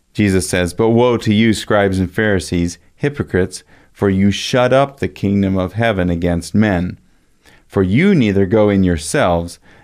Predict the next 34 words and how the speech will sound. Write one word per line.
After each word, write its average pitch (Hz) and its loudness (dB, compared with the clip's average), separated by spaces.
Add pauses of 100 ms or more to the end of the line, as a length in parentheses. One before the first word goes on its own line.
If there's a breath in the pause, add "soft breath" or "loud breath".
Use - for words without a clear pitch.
(100)
nor 110 2
do 120 -2
you 117 4
allow 98 4
those 101 0
who 95 -2
are 90 -2
entering 90 -4
to 85 -8
go 87 -4
in." 87 -10 (1500)
Notice 110 0
this 101 -2
is 87 -6
present 85 -4
tense. 90 -6 (380 loud breath)
There 120 2
were 117 2
those 107 2 (140)
people 107 0
who 101 2
were 92 0
entering 95 -2
right 104 0
then. 98 -6 (300 loud breath)
He - -6
said, 92 -2
"Those 123 2
who 123 2
are 85 0
entering, 98 0
you're 90 0
blocking 98 -2
them. - -10